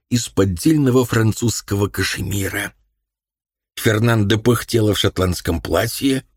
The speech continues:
лиф, еле-еле застёгнутый на ней подругами, приподнимал её отвислые груди в виде двойного купола,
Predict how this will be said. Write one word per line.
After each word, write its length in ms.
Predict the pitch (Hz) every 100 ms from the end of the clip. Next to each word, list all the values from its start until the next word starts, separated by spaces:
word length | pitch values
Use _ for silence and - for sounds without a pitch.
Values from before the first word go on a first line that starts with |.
| _ _
лиф, 520 | - 135 202 196 - - -
еле-еле 1040 | 101 101 - 180 170 147 160 135 143 143
застёгнутый 720 | 123 131 - 135 98 90 87
на 80 | 95
ней 200 | 113 110
подругами, 640 | 95 92 170 175 101 95 92
приподнимал 720 | - 127 120 104 110 107 131
её 300 | 95 92 120
отвислые 540 | 110 98 127 - 92 92
груди 420 | 147 170 110 113
в 60 |
виде 420 | 107 135 110 131 117
двойного 720 | 98 104 120 113 127 113 117
купола, 640 | - 127 107 87 95 87